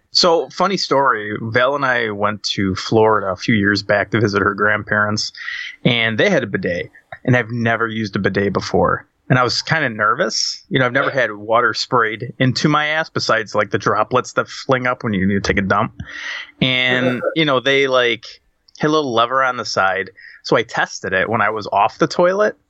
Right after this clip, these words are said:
Speaker 1: and it just shot right up against the wall. And
Speaker 2: <laughs>
Speaker 1: it scared the hell out of me. And I, like, it took a couple tries for it to, you know, go in there.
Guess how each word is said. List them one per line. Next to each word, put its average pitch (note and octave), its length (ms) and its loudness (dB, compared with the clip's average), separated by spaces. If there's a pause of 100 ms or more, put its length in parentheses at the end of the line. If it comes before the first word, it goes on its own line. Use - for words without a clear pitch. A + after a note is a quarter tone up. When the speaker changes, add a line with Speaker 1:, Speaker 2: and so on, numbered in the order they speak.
(280)
Speaker 1:
and D3 120 0
it C#3 100 0
just D3 160 0
shot - 420 0
right A#2 220 2
up A2 100 -2
against G#2+ 320 -4
the F#2+ 100 -2
wall. F#2 480 -2 (600)
And A#2+ 420 2 (120)
Speaker 2:
<laughs> A3+ 100 -4
Speaker 1:
it C#3 120 -2
scared D#3+ 320 -2
the B2 80 0
hell C#3 340 0
out G#2 200 0
of G2+ 80 -12
me. G2+ 380 -8
And C3+ 140 0
I, C3 120 0
like, C3+ 200 0
it C3 100 -6
took F3 220 -2
a C#3+ 40 -2
couple C3 300 -2
tries B2 420 0
for A#2+ 160 2
it G#2+ 100 -6
to, G#2 320 2 (1080)
you G2+ 120 0
know, D#2+ 240 -6 (920)
go B2 240 4
in B2 140 0
there. F2+ 240 -6